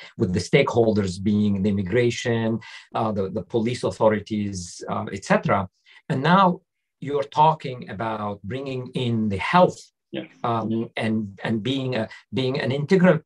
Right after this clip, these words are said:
Speaker 1: partner at the border. Uh, is this realistic, or, or are we talking about the, the idea that immigration and the police is basically saying, "Well, give us advisories and we will act on them"? Or should we see and should we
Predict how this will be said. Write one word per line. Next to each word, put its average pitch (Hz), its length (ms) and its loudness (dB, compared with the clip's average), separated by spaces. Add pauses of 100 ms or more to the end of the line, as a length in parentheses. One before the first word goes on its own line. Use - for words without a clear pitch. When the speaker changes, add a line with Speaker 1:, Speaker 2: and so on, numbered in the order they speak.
Speaker 1:
partner 113 480 0 (300)
at 107 140 -6
the 110 80 -6
border. 110 500 -2 (400)
Uh, 170 120 2 (120)
is 156 140 -4
this 240 180 -6 (120)
realistic, 151 600 -4 (160)
or, 117 320 -4 (120)
or 135 200 0
are 127 140 0
we 156 100 0
talking 151 440 2
about 127 280 -2 (320)
the, 123 320 -6
the 127 80 -2
idea 123 460 -4
that 120 260 -4 (340)
immigration 143 600 2
and 120 160 -2
the - 140 -6
police 135 260 -6 (260)
is 101 160 -10
basically 120 320 -4
saying, 120 220 4
"Well, 123 180 6
give 170 220 2
us 175 60 0 (100)
advisories 120 640 -2
and 107 100 -8
we 127 140 -6
will 120 180 -6 (140)
act 147 160 -6
on 104 140 -4
them"? 98 160 -8 (420)
Or 160 80 6 (240)
should 208 460 -4 (180)
we 123 100 -10
see 123 500 -12
and 110 120 -8
should 165 180 0
we 151 100 -4